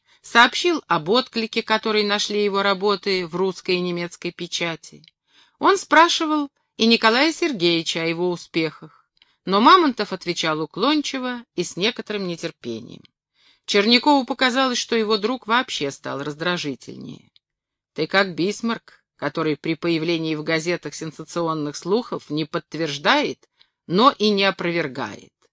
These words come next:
Значит, Стенька имел в Париже успех?" "Некоторый успех, если хочешь, имел".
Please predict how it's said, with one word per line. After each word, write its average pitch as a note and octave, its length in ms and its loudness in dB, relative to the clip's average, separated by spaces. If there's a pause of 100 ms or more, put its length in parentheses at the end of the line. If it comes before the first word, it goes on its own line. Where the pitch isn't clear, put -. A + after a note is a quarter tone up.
(520)
Значит, G3+ 480 2
Стенька D3+ 560 0
имел F#3+ 260 2
в - 140 -16
Париже D#3+ 420 0
успех?" - 680 -10 (880)
"Некоторый F#3+ 600 4
успех, E3 420 -4
если D3+ 280 -4
хочешь, D3+ 500 -6
имел". C3+ 400 -4